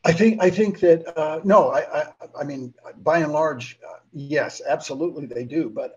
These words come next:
I think their first thought coming in is self-interest. And so part of what I try to do is validate for them, that's a very important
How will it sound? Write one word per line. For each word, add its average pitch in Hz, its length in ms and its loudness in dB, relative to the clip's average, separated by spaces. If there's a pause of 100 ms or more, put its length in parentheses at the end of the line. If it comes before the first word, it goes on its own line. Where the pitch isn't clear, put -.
I 139 100 -6
think 180 300 -8
their 143 140 -6
first 226 400 -6
thought 135 260 -6
coming 131 320 -12
in 120 100 -10
is 117 140 -14
self-interest. - 720 -10 (420)
And 135 160 -10
so 143 220 -8
part 196 360 -6
of 175 60 -6
what 147 160 -4
I 135 100 -2
try 143 240 -10
to 123 100 -10
do 156 500 -6
is 120 160 -14
validate 143 600 -6
for 131 140 -12
them, 120 240 -8
that's 160 260 -8
a 160 60 -6
very 202 420 -6
important 160 520 -8